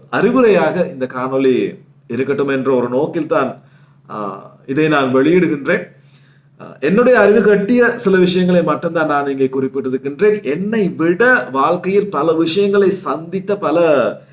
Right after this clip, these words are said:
ஆ, பல அனுபவங்களை கொண்டிருக்கின்ற எத்தனையோ புத்திஜீவிகள் இந்த காணொளியினை பார்ப்பீர்கள் நிச்சயமாக. So, உங்களுடைய அந்த அனுபவங்களை, நீங்கள் என்ன கஷ்டங்களை அனுபவித்தீர்கள், எவ்வாறு வாழ்க்கையை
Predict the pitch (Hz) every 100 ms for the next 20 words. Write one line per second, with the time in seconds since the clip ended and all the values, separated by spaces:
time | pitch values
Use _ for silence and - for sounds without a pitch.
0 | _ _ - 98 92 127 135 - - 196
1 | 233 247 240 247 214 190 185 196 190 175
2 | 160 151 151 214 220 226 220 180 180 160
3 | 165 165 175 202 202 - - _ - 127
4 | 123 131 135 135 139 131 110 90 131 160
5 | - 165 156 135 123 131 - 190 151 135
6 | 135 175 - - - 180 175 196 226 240
7 | 214 147 135 131 143 175 214 214 214 185
8 | 160 143 139 151 180 180 151 - 214 208
9 | 180 160 175 185 175 156 147 147 143 202
10 | 208 185 156 160 - 190 180 180